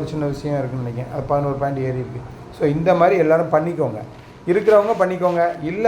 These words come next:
அப்படின்னா அவங்க என்ன பண்ணணும்னா அது ஒரு செக்கப் போயிட்டு இருக்கு, அதை நான் பார்த்துட்டு சொல்றேன்.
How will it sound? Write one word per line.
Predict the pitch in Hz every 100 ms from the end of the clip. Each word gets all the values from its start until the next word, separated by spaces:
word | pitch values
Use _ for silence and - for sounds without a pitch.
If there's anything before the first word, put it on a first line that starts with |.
| 214
அப்படின்னா | 160 165 165 180 208 - - - - 156
அவங்க | 160 160
என்ன | 180 202
பண்ணணும்னா | - 175 175 208 214
அது | 175 170
ஒரு | 170 165
செக்கப் | 170 214 151 170
போயிட்டு | 190 170
இருக்கு, | 170 202
அதை | 170
நான் | 135
பார்த்துட்டு | 165 180 175 -
சொல்றேன். | 143 131 117